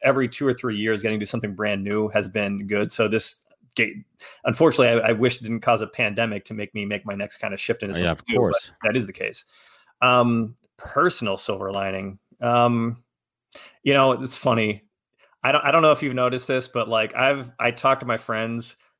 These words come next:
Speaker 1: the stupid Zoom happy hours everyone's doing.
Speaker 2: <laughs> Yeah.
Speaker 1: I think this is every-, like, everyone's having more conversations with friends they've, like,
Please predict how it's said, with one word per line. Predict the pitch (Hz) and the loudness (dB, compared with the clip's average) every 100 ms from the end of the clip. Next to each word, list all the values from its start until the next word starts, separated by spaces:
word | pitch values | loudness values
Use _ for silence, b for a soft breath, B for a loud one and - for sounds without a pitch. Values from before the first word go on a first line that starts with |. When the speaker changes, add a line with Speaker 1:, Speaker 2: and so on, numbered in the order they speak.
| - | -16
Speaker 1:
the | |
stupid | - - 139 - | -10 -6 -4 -4
Zoom | 101 120 117 | -2 -2 0
happy | 107 110 110 | 0 0 2
hours | 107 110 110 | 2 2 2
everyone's | 110 110 107 | 0 0 -2
doing. | 113 110 110 113 | -2 -2 -4 -6
Speaker 2:
<laughs> | - | 2
Yeah. | - - 92 | 4 4 2
Speaker 1:
I | - - | -4 0
think | 170 147 | 0 0
this | 139 - | -2 0
is | 117 | 0
every-, | 110 110 | 0 0
like, | 123 113 - | 2 0 2
everyone's | 135 151 156 147 | 2 4 4 4
having | 151 127 117 | 2 2 0
more | 117 131 | 0 2
conversations | 135 123 113 123 113 113 110 | 2 0 0 0 -2 -2 -6
with | 107 | -6
friends | - 110 110 | -4 -4 -2
they've, | 107 104 101 | -2 -2 0
like, | 104 | -2